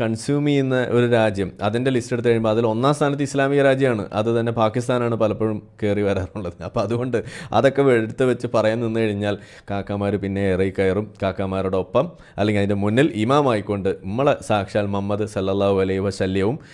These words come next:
ഉണ്ടാകും. വെറുതെ എന്തിനാ ഈ പരിപാടിക്ക് നിൽക്കുന്നത്? എം എം അക്ബറിനെ കൊണ്ട് ആവണ പണിക്ക് നിന്നാൽ പോരെ. നിങ്ങൾ ഇവിടെ രണ്ട് കാര്യം ചെയ്തു, രണ്ടും അടപടലം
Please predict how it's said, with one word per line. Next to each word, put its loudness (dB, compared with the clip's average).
ഉണ്ടാകും. -2
വെറുതെ 4
എന്തിനാ -2
ഈ -
പരിപാടിക്ക് -4
നിൽക്കുന്നത്? -8
എം 2
എം 2
അക്ബറിനെ -4
കൊണ്ട് -2
ആവണ -2
പണിക്ക് -6
നിന്നാൽ -6
പോരെ. -6
നിങ്ങൾ 6
ഇവിടെ 4
രണ്ട് 4
കാര്യം 8
ചെയ്തു, 2
രണ്ടും 0
അടപടലം 2